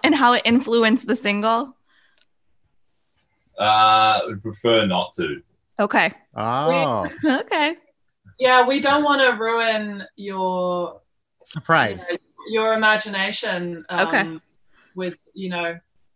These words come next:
Speaker 4: banal reality.
Speaker 1: Okay. <laughs> Um,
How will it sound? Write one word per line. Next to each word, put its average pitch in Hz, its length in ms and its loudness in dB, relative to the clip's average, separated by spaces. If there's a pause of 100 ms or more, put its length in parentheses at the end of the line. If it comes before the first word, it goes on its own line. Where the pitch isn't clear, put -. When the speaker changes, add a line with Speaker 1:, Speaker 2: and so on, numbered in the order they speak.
Speaker 4:
banal 175 340 -6
reality. 170 640 -10 (1200)
Speaker 1:
Okay. 196 240 -12 (1500)
<laughs> 95 80 -12 (1080)
Um, 240 440 4